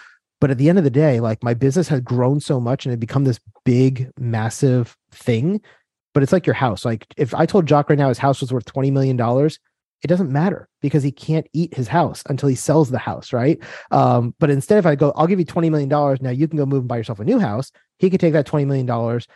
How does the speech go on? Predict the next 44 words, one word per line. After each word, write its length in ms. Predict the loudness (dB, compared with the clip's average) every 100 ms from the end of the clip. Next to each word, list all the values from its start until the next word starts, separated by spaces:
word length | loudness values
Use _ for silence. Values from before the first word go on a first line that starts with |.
| _
he 100 | 0
can 60 | 2
go 60 |
buy 100 | 2
himself 220 | 0 -2 -4
another 220 | -4 -2
house 180 | -4 -6
for 140 | -8
a 60 | -6
million 200 | -6 -2
dollars 240 | 0 0
and 100 | 2
do 80 | 2
whatever 200 | 4 2
he 60 |
wants 200 | 2 0
with 80 | -2
the 60 | -4
other 140 | -4
nineteen 340 | -8 -10 -10 -12
million, 300 | -10 -6 2
right? 240 | 2 2 -6 -18 -18 _ -4
A-, 200 | -2 2
and 120 | 2
it's 180 | 0 -2
the 140 | -2
same 200 | 0 0
kind 220 | 2 0
of 80 | 0
thing 280 | 0 0 0
in, 160 | -6 -6
in 180 | -6 -2
my 160 | 0
world 220 | 2 2 0
that 60 |
I 20 |
was 120 | -2 -4
looking 220 | -6 -6
at. 40 |
I 20 |
was 80 | -4
like, 200 | -6 -6
you 60 | -4
know, 220 | -2 -4